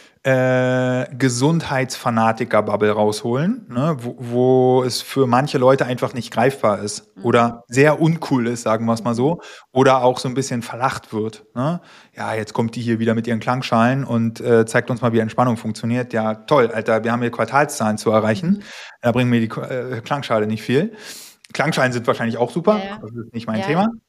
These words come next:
Speaker 1: Genau, das heißt, es geht um Attraktivität, es geht um Begeisterung, es geht um, äh, ein, ein, ein Starten von einem individuellen Prozess, wirklich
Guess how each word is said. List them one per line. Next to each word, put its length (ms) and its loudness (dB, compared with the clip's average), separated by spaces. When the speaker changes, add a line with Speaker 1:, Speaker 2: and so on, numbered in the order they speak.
Speaker 1:
Genau, 220 2
das 100 -2
heißt, 200 2
es 40 -12
geht 180 -2
um 120 -10
Attraktivität, 840 -2
es 120 -6
geht 200 -2
um 100 -8
Begeisterung, 800 0
es 180 -8
geht 240 -4
um, 640 -2
äh, 60 -2
ein, 1000 0
ein, 400 -2
ein 180 0
Starten 600 0
von 200 -4
einem 260 -2
individuellen 600 0
Prozess, 640 -4
wirklich 580 2